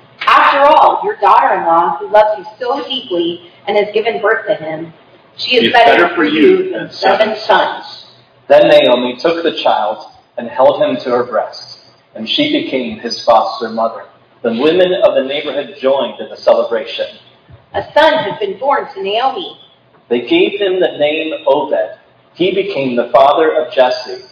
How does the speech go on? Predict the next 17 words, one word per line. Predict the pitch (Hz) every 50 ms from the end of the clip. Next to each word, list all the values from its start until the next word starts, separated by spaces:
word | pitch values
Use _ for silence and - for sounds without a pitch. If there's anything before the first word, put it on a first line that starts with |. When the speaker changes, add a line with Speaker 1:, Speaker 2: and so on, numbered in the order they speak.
| _ _ _ _ _
Speaker 3:
who | 143 139
was | 131 123 123 -
the | - - -
father | - - 139 143 143 - - - - 101 -
of | - - - -
David. | 120 110 107 110 - 92 - - _ _ _ _ _ _ _ _ _ _ _ _ _ _ -
Speaker 1:
This | 262 277 294 285 285 - -
is | - - -
the | 220
family | - - 220 220 220 214 214 214
line | 214 202 185 190 190 185
of | 185 175
Perez. | - - - 180 160 - - - - - - - - - _ _ _ _ _ - _ _ _
Speaker 2:
Perez | - - - - - - - - - -
became | - - 120 113 110
the | 107 - - -
father | - - - - 120 -